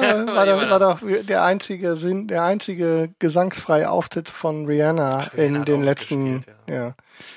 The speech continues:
Speaker 1: ganz schrecklich.
Speaker 2: Also meiner Frau hat er auch gefallen,
Speaker 1: Ja,
Speaker 2: aber
Speaker 1: die Folge, in der wir den
Speaker 2: das
Speaker 1: besprochen haben, hieß Kitschige Bauchlandung.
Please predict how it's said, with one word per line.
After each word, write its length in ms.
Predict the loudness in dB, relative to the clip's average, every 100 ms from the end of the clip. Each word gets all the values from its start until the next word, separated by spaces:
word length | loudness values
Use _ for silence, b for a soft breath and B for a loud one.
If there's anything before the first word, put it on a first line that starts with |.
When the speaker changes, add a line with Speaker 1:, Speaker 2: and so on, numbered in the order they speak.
| B -8
Speaker 1:
ganz 220 | -6 -4
schrecklich. 380 | -4 -4 -4 -6
Speaker 2:
Also 60 |
meiner 200 | -4 -4
Frau 200 | -4 -4
hat 120 | -4 -2
er 100 | -4
auch 120 | -4
gefallen, 460 | -10 -12 -10 -10 -6
Speaker 1:
Ja, 180 | -4 -4
Speaker 2:
aber 120 | -6 -4
Speaker 1:
die 100 | 0
Folge, 320 | 2 4 4
in 60 | 4
der 120 | 4
wir 60 | 4
den 80 | 2
Speaker 2:
das 80 | 0
Speaker 1:
besprochen 420 | 0 0 2 2
haben, 200 | 2 0
hieß 240 | -2 -6
Kitschige 420 | -6 -6 -4 -4 -2
Bauchlandung. 640 | -2 -2 -4 -8 -8 -12